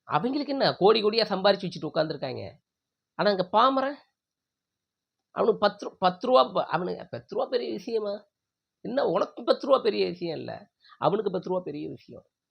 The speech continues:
"அப்படியே போய் குடிச்சுக்கிட்டு?" அப்படின்னு சில பேர் வருவாங்க. அது அவங்களுக்கு அந்த இடத்துல இருந்து பார்த்தா தான் தெரியும், ஏன் குடிக்கிறாங்கிறது.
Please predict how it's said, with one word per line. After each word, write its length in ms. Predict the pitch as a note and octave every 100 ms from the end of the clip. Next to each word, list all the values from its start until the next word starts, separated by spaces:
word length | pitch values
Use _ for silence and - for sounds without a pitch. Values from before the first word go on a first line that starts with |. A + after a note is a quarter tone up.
| _ _ _ _ _ _ _ _ _ _
"அப்படியே 580 | - - E4 D4 D#4 E4 -
போய் 160 | A#3+ -
குடிச்சுக்கிட்டு?" 440 | A3+ B3 A3 F3+ G3
அப்படின்னு 320 | E3 F#3 -
சில 180 | E3 D#3+
பேர் 180 | F3+
வருவாங்க. 580 | D#3+ D3+ D#3 C3+ G#2 - _ _ _ _ _ _ _ _ _
அது 220 | - B2
அவங்களுக்கு 540 | B2 D3+ F#3 F3+ - -
அந்த 400 | C3+ D#3 F#3+ F3+
இடத்துல 240 | E3+ F#3
இருந்து 240 | A3 E3+ E3+
பார்த்தா 260 | - - C#3+
தான் 140 | C#3+
தெரியும், 320 | A2 A2 - - _ _ _ _ _ _ _ _ -
ஏன் 200 | C#3+ C#3+
குடிக்கிறாங்கிறது. 600 | C3 B2+ A#2 G#2 G#2